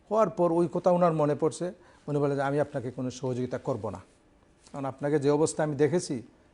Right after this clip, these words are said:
আমি আপনাকে সহযোগিতা করব না।" তো উনি চলে গেছেন। ওই রাত্রে ওই ব্যক্তি তিনি স্বপ্নে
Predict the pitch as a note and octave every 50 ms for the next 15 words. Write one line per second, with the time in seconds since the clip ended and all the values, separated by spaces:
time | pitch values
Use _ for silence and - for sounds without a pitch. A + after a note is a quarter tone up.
0 | _ _ - - A2+ A2+ A#2 A#2 A2+ A2 G#2+ G2+ - - A2 G2+ G#2 G#2 G#2+ G2+
1 | G2 G2+ G2 - G2+ - - - _ _ _ _ _ _ _ _ _ _ _ _
2 | _ _ _ _ _ _ _ _ _ _ _ - D4+ C4 A#3+ A3 G#3+ G#3 G3+ G3
3 | B3 - - _ _ - - D3+ C3+ A2 G2 - - - - - _ _ _ _
4 | _ _ _ _ _ _ _ _ _ _ _ _ _ _ _ _ - - _ -
5 | - _ _ _ - - G3 C#4 E4 D#4+ C4 F#3+ D3+ - - - A2+ G2 F#2 -
6 | _ _ _ _ _ _ _ _ _ - D#3+ F3 F#3 C#3 C#3 B2 - - - A#2
7 | G2 - - _ _ _ _ _ _ _ _ _ _ _ _ _ _ _ _ _
8 | _ - - E3+ F#3+ G#3 - - - D#3+ - - - C#3 C3+ C#3+